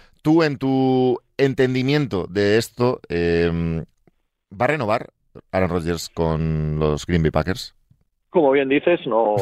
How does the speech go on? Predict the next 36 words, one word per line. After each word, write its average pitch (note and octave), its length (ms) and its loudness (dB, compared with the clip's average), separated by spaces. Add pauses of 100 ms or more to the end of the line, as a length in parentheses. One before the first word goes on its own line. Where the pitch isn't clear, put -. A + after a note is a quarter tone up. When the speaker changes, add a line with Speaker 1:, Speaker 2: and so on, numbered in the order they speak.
Speaker 2:
no G#2+ 120 -6
tenemos G#2+ 280 -2
ni - 80 -2
idea. D3 240 0
Speaker 1:
<laughs> - 0 -
Speaker 2:
Habría, C3+ 300 -2
habría C#3+ 280 0
que D#3 80 0
estar D3+ 180 0
en D3 100 2
la C#3+ 100 2
cabeza C#3+ 240 0
de C#3+ 80 6
Aaron B2+ 180 -2
Rodgers D3+ 260 2
para B2+ 160 -2
Speaker 1:
Mm. B2 40 -12
Speaker 2:
saberlo, D3+ 320 2
¿no? D#3 180 2
Pero D#3 220 2
todas G3 400 -2
las F#3 160 2
señales, F3 540 2 (500)
¿no? E3+ 180 0 (300)
Todas B2+ 140 2
las D#3 80 2
señales E3 260 2
que E3 100 2
podemos D3 360 2
leer C#3 320 4
desde C3 240 4
aquí D3 300 -4 (260)
apuntan C#3 400 0
a D#3 80 0
que C#3 120 -2
sí. - 200 -4